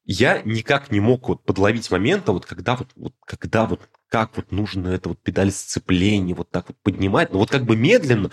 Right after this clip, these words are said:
но при этом говорят: «Быстрее трогайся». Ну, вот как быстрее трогайся, если я быстрее отпущу, и она в-, это, заглохнет. И тогда я думал: «А как мне можно запомнить?»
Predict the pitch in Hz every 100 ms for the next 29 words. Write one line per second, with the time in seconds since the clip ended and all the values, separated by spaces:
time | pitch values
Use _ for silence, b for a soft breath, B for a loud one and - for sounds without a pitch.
0 | B - 95 113 160 160 127 - 85 90
1 | - - - 82 - 165 170 73 64 -
2 | 65 78 78 - 80 76 - 95 143 196
3 | 147 90 - 92 85 - - 87 - 151
4 | 214 214 139 - 92 117 147 123 113 104
5 | 92 80 - 117 123 104 - _ _ _
6 | _ _ - 120 - 87 - 98 85 -
7 | _ _ _ _ _ _ - 92 90 85
8 | - 127 131 110 120 110 92 - 85 82
9 | - -